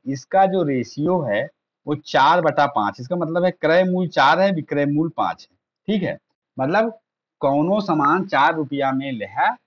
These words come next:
और पाँच रुपया में बेच दे है। Obvious सी बात है, फायदे फायदा होए। बस profit में ये चीज आप लोग समझिए कि जो नीचे में रहता है ना, वो cost price ही रहता है, मतलब क्रय मूल्य ही रहता है,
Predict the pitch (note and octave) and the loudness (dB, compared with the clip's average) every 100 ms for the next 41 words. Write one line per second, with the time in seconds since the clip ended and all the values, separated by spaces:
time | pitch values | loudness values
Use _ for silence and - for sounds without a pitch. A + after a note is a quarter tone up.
0 | - B2+ C#3 C3+ C3+ A#2 G#2+ D3+ A#2 G2 | -16 -10 -4 -2 -4 -6 -8 -8 -6 -8
1 | E2+ E2+ F2+ F#2+ _ _ _ _ _ _ | -12 -20 -20 -20 _ _ _ _ _ _
2 | - G#3 A#3 B3+ B3 A#3 G3 F3 F3+ E3+ | 0 0 2 0 0 -2 2 2 0 -6
3 | _ _ - C#3 C#3+ C3+ B2 A2+ A2+ A2 | _ _ -2 -2 -2 -2 -4 -2 -2 -4
4 | A#2 _ _ _ - F#3+ A3 - D#3 C#3+ | -10 _ _ _ -2 2 2 0 2 2
5 | C#3+ - A3+ G3+ E3+ D3+ F#3+ F#3+ D3 F#3+ | 2 0 -2 -2 0 0 -2 -4 -2 -2
6 | G#3+ - F#3 D#3 C3 B2 B2 A#2+ G#2+ G2+ | -4 -6 -2 2 2 0 -6 -6 -8 -10
7 | F#2+ B2+ F#3 B3 _ _ _ - F#3 A#3 | -6 -4 -4 -6 _ _ _ -6 0 2
8 | F#3+ E3 E3 E3+ E3 A#3 B3+ A#3+ A3 F#3 | 2 2 0 0 -2 -2 -2 0 2 0
9 | E3 D#3 D3 C#3 - A3 - _ _ _ | 2 2 2 2 2 0 -2 _ _ _
10 | - - _ - D3+ E3+ G#3+ G3 - D3+ | -6 -6 _ -2 4 6 4 0 -2 0
11 | C#3 C#3 G3 F#3+ A2+ G2 G#2 B2 D3+ G3+ | 2 0 0 0 0 -2 -4 -4 -4 -6
12 | - _ D#3+ F3+ G3+ F#3 D#3 D3+ D3+ C#3+ | -8 _ 0 2 2 0 0 0 0 -2
13 | D3+ D3+ G2 - F2+ E2+ | -2 -2 -2 -6 -14 -16